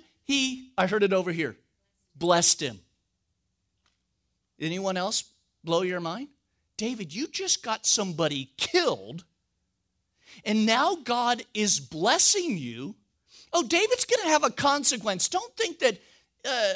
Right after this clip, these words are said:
our choices aren't without consequences. They are, but I wanted you to see the amazing grace of God and how important the life of David is for us to learn from. You and I have monumental failures in life,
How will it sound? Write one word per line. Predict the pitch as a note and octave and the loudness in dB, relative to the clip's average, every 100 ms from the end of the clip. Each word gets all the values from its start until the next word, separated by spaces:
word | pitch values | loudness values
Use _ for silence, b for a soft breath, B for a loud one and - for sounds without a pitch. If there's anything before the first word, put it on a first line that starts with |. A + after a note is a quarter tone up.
| - | 0
our | A#3+ A3+ | 0 0
choices | - C#4 D4 E4 - A3 G3 - | -2 0 0 2 2 4 2 2
aren't | B3+ C4+ A3 | -2 0 6
without | G#3+ G#3+ G3 - | 8 8 6 4
consequences. | A#3+ E4+ - C4+ - F#3+ F#3+ G#3 - B B B | 0 2 0 -4 0 0 2 -2 -4 B B B
They | G#3 B3 | 4 6
are, | B3 D#4+ | 6 6
but | C4+ B3+ | 6 4
I | A#3+ | 4
wanted | B3+ E4 G#4+ E4+ | 4 2 2 -2
you | E4+ | 0
to | D4 | 2
see | - C#4+ | 2 2
the | C4 A#3+ | 2 2
amazing | G#3+ G#3+ C4 D#4 C4 C4 G#3+ | 2 2 2 2 2 0 -2
grace | G3+ A#3 A#3 - | 2 2 4 4
of | A3 E3+ | 4 6
God | F#3+ G#3 G2+ - _ _ _ _ _ _ _ _ _ _ b b b | 6 6 4 -8 _ _ _ _ _ _ _ _ _ _ b b b
and | A3 A3 | -2 0
how | G3+ A#3+ D#4 E4+ F#4 | 0 2 4 4 2
important | B3+ A#3+ - C#4 C#4 C#4 A#3 | -4 -6 -6 0 0 0 0
the | G#3+ | 2
life | G3+ G#3 B3 D4 - | 6 6 6 2 -2
of | G#3+ D#3+ | -2 2
David | G#3+ B3 C4+ A3 G#3 - | 2 2 2 2 2 0
is | A#3 G3+ | 0 0
for | - G#3+ G#3 G#3 | 0 0 -2 2
us | G#3 G3+ | 2 2
to | - A3+ | 0 -4
learn | F#3 F3 G#3 G#3 F#3+ | -4 -2 -2 -2 -8
from. | - C#4+ A#3+ - b b b b | 0 2 2 -4 b b b b
You | - F#3+ E4 E4+ | -8 -2 2 2
and | D4 | 4
I | D#4+ | 4
have | C4+ A#3+ A3 | 4 2 2
monumental | G#3 A3 C4 F4+ E4+ D#4 C4 B3 C4+ D4 - B3 G#3 | 4 8 8 6 0 0 2 4 4 2 2 2 2
failures | - A3 B3 D#4+ E4+ E4 A3+ F#3 | 2 2 4 4 4 2 2 4
in | G#3+ | 2
life, | G3 A3 F4+ F#4 - - | 6 6 6 2 -6 -14